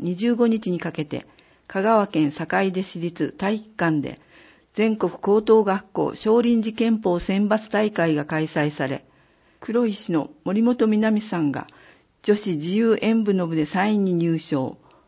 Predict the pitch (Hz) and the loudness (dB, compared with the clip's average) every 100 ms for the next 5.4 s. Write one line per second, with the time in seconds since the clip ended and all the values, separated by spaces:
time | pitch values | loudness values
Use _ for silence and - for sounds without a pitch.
0 | _ 185 - 143 - - 226 233 233 240 | _ -8 -6 -8 -8 -6 0 2 4 2
1 | 220 - 226 220 214 185 160 - 180 175 | 0 -2 0 0 0 0 -2 0 0 0
2 | 151 160 - - 226 233 220 226 202 196 | -6 -8 -4 0 0 2 0 0 -2 -2
3 | 190 170 151 151 165 _ 190 175 - 139 | -2 0 -2 -2 -8 _ -2 -2 -2 -4
4 | 139 - - _ _ 190 220 226 226 202 | -4 -8 -20 _ _ 2 2 4 2 2
5 | 165 156 143 - | 0 0 -2 -2